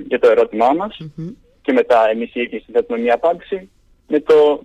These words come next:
Speaker 1: με το chat G P T μπορείς να δώσεις όλο γράφος την ερώτησή σου και να πάρεις συνέχεια σε μορφή συζήτησης,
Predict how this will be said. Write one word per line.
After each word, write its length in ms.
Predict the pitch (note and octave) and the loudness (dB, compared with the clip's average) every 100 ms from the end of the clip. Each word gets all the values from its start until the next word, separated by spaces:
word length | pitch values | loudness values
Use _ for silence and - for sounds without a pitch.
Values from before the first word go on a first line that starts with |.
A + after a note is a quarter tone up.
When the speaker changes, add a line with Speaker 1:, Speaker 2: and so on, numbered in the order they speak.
| - | -6
Speaker 1:
με 80 | C#3+ | -2
το 140 | D3 | 0
chat 80 | E3 | 0
G 180 | - D3 | -4 -8
P 200 | A#2+ - | -6 -2
T 120 | D#3 F3+ _ _ _ _ - _ _ | -2 -2 _ _ _ _ -20 _ _
μπορείς 180 | - D3+ | 0 2
να 60 | D3 | 2
δώσεις 160 | C#3+ | 0
όλο 120 | D3+ C3+ | 2 2
γράφος 380 | C3 C3 B2+ _ | 2 0 -6 _
την 120 | - A#2+ | -6 0
ερώτησή 440 | A#2 - - - | 0 0 -6 -16
σου 160 | - - | -16 -6
και 80 | |
να 80 | - | -2
πάρεις 200 | - D#3 | 0 0
συνέχεια 540 | - D3 C#3+ D3 C#3+ _ _ _ _ _ _ _ | 0 -2 2 0 0 _ _ _ _ _ _ _
σε 100 | D#3+ | -2
μορφή 320 | D3+ C#3+ - D#3 | 0 0 -2 -8
συζήτησης, 640 | - G#2 B2+ - - F#3+ | -6 -2 -2 -2 -8 -10